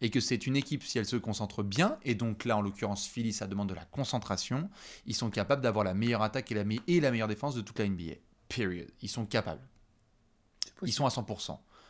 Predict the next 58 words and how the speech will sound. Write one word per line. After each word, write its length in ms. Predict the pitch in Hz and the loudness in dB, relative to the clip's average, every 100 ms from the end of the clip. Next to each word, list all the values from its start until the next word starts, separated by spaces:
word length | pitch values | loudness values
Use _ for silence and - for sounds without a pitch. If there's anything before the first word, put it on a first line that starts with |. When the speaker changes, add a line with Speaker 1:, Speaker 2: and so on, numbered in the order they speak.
| _ _ | _ _
Speaker 1:
On 60 | - | -8
peut 100 | 110 | 2
parler 200 | 120 113 | 6 6
de 40 | |
la 80 | 104 | 6
main 140 | 117 | 4
de 40 | 117 | 4
Jaylen 200 | 117 110 | 2 2
Brown 160 | 110 | 0
comme 160 | 107 104 | 0 0
on 40 | |
veut, 160 | 101 160 | 2 0
ils 80 | 127 | -2
sont, 280 | - - 113 | -2 0 -2
au 80 | 87 | -2
moment 220 | 82 92 117 | -4 -2 0
où 20 | |
on 40 | |
parle, 280 | 120 151 165 - | 4 4 4 -2
à 80 | |
cent 100 | 113 113 | -4 -4
pour 160 | 104 | -6
cent. 180 | - - - - - - - | -8 -10 -14 -20 -20 -14 2
Donc, 380 | 143 143 - - - - | 6 6 4 -8 -20 -6
mes 140 | 117 143 | 2 4
incertitudes, 540 | 151 160 160 196 202 | 4 2 2 2 2
c'est 180 | - 151 | 4 2
quoi ? 320 | - 131 101 - - | 4 2 2 -6 -16
C'est 140 | - 107 | -4 -2
le 60 | |
fait 200 | 107 - | 0 0
qu'un 220 | - 117 | 4 2
Tatum, 500 | 104 135 123 180 214 196 | 6 4 6 6 6 4
en 120 | 127 | 4
effet, 260 | 127 123 180 | 4 4 0
puisse 320 | - 156 - | 0 -2 0
être 380 | 143 127 - 101 - | 0 0 -2 -6 -4
bien, 300 | 117 113 185 | 0 4 4
bien 180 | 160 160 | 6 4
défendu 460 | 147 139 143 135 127 | 2 2 0 0 2
par 140 | 110 | 2
du 120 | 101 | 2
Tucker 320 | 117 113 123 107 | 0 0 0 0
et 60 | |
par 140 | 92 95 | 0 0
la 60 | |
défense 280 | 98 98 104 | 0 -2 -2
de 80 | 104 | -2
Philly, 300 | - 139 190 | 0 0 2
et 160 | 160 | 2
que 100 | 120 | 0
donc, 260 | 123 156 170 | 2 2 0
il 80 | 139 | -2
faut 120 | 127 | -2
compter 240 | 139 127 | -2 0
sur 160 | 170 147 | 0 0
les 140 | 131 | 0
autres. 200 | 113 - | 0 -2